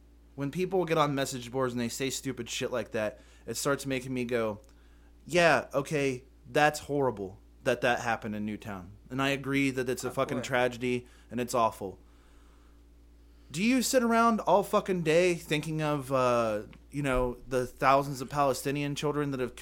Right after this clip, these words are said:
Speaker 1: are killed by Syrian fucking, uh, Christian rebels every single year?
Speaker 2: Yeah.
Speaker 1: Do you? Because
Speaker 2: <laughs>
Speaker 1: that's kind of a horrible thing, and they get shot because they thought that there was candy coming to them for free. So
Speaker 2: <laughs> That's
Speaker 1: what the
Speaker 2: very
Speaker 1: fuck
Speaker 2: true.
Speaker 1: is your, like, you know,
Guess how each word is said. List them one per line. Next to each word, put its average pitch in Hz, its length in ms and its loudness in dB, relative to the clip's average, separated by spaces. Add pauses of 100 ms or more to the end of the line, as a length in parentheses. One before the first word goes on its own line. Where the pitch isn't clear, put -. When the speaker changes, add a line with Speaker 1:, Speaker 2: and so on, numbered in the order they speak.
Speaker 1:
are 123 140 2
killed 135 320 -2
by 120 220 2
Syrian 135 580 -2
fucking, 127 560 -4
uh, 120 140 -2
Christian 127 420 -6
rebels 135 380 -2
every 156 180 -2
single 165 300 -6
year? 185 280 -2 (180)
Speaker 2:
Yeah. 127 180 -4 (100)
Speaker 1:
Do 147 100 0
you? 254 320 2 (640)
Because 170 340 2
Speaker 2:
<laughs> 147 120 4
Speaker 1:
that's 180 160 6
kind 226 240 4
of 180 60 2
a 160 40 2
horrible 160 340 6
thing, 170 380 -4 (220)
and 123 100 -2
they 175 100 6
get 190 200 2
shot 151 400 4 (160)
because 131 300 -2
they 143 140 2
thought 156 220 0
that 143 60 -10
there 139 80 -4
was 123 120 -4
candy 151 520 -4
coming 110 360 -6
to 120 120 -12
them 110 160 -4
for 117 160 -12
free. 98 320 -8 (400)
So 156 380 4
Speaker 2:
<laughs> - 40 -10
That's 139 220 -8
Speaker 1:
what 214 160 8
the 208 60 6
Speaker 2:
very - 40 2
Speaker 1:
fuck 208 220 6
Speaker 2:
true. 196 80 2
Speaker 1:
is 156 100 0
your, 175 220 2
like, 143 360 0
you 156 80 -6
know, 147 240 0